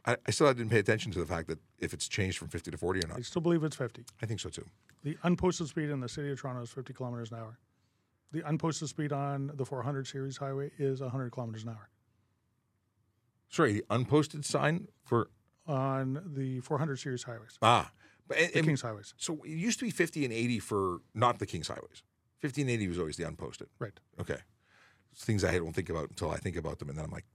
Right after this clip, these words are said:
Speaker 1: "Did that really happen?" Yeah. Uh, Michael saw a Reddit post this morning about, uh, asking to dispute sixty kilometer an hour in a thirty, what is it?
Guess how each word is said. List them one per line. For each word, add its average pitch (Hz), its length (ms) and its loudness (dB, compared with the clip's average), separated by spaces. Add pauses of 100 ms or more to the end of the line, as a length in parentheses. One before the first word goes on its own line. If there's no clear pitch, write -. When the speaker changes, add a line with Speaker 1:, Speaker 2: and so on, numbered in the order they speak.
Speaker 1:
"Did - 100 -14
that 196 120 -4
really 208 200 -2
happen?" 156 280 0 (140)
Yeah. 87 120 -4 (680)
Uh, 117 300 8
Michael 135 340 6
saw 127 260 6
a 113 40 4
Reddit 117 400 4
post 170 380 4
this - 180 -2
morning 147 380 4
about, 104 480 6
uh, 85 180 0 (680)
asking 117 340 2
to 107 80 2
dispute 98 400 0
sixty 127 300 -2
kilometer 110 340 4
an 101 80 4
hour 101 300 4
in 95 60 0
a 82 40 -4
thirty, 101 680 0 (600)
what 117 140 0
is 220 120 2
it? 277 120 2